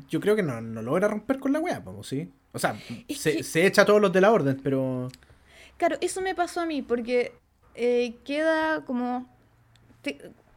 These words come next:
Speaker 2: como cosa inconclusa que me quedo es que, eh, o sea, los lleva ahí y se quedan en esta parte, en el otro lado.
Speaker 1: Sí.
Speaker 2: Gaspar sale y
Speaker 1: Pero,
Speaker 2: está
Speaker 1: pero mueren.
Speaker 2: es-,
Speaker 1: Yo te-, yo, yo, yo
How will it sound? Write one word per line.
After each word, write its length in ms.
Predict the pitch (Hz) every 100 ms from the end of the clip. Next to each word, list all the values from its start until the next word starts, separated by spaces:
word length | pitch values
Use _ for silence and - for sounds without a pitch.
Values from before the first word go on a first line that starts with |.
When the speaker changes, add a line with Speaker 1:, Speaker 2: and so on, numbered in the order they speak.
| 240
Speaker 2:
como 200 | 240 240
cosa 380 | 302 - 330 320
inconclusa 880 | 277 262 233 233 285 320 - 254 269
que 160 | 269 247
me 120 | 247
quedo 380 | 262 277 285 269
es 180 | 285 277
que, 340 | 277 277 - _ _
eh, 640 | 233 226 233 233 226 226 208 - _ -
o 60 | 233
sea, 280 | 269 - 87 _ _ _ _ _ _ _ _
los 280 | 240 247 208
lleva 280 | 277 330 330
ahí 420 | 339 277 285 - _ _ _ _ _ -
y 80 |
se 180 | 226 233
quedan 240 | 254 277 285
en 100 | 277
esta 380 | 277 - 262 247
parte, 500 | 269 254 - 233 233
en 100 | 226
el 100 | 233
otro 260 | 240 247
lado. 420 | 262 247 220 277 - _ _
Speaker 1:
Sí. 220 | - 131 - _ _ _ _ -
Speaker 2:
Gaspar 320 | 208 - -
sale 440 | - 277 254 254 339 _ _ _ _ _ _ _ -
y 120 | 104
Speaker 1:
Pero, 160 | 143 226
Speaker 2:
está 140 | 220
Speaker 1:
pero 160 | 165 156
mueren. 280 | 240 151 110
Speaker 2:
es-, 120 | 113
Speaker 1:
Yo 120 | 139
te-, 120 | 151 139
yo, 120 | 143
yo, 160 | 135
yo 100 | 143